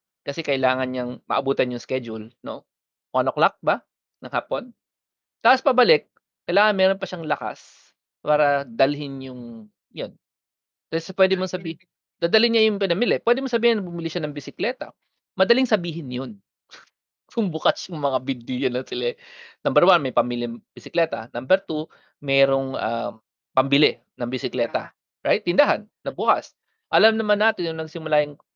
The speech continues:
ma-, nung ano, lockdown, wala kang pwede mabilhan ng bisikleta. Until na-realize na lang nila na, "Ay, kailangan pala nakabukas yun." Kasi naglalakad yung mga tao.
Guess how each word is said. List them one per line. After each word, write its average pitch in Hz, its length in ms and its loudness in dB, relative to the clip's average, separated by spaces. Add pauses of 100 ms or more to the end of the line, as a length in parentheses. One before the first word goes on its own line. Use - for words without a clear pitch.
(200)
ma-, 165 240 -8
nung 151 160 -10
ano, 143 240 -6
lockdown, 147 480 0
wala 214 160 0
kang 262 160 -4
pwede 185 160 0
mabilhan 156 340 -4
ng 127 120 -8
bisikleta. - 500 -14 (1120)
Until 156 260 -2
na-realize 156 480 4
na 147 140 -2
lang 135 100 -4
nila 143 220 -2
na, 117 480 -6
"Ay, 196 160 -6
kailangan 147 400 -4
pala 160 160 -6
nakabukas 135 480 -6
yun." 156 160 -12 (560)
Kasi 180 160 -10
naglalakad 143 500 -4
yung 131 160 -10
mga 123 140 -12
tao. 110 320 -10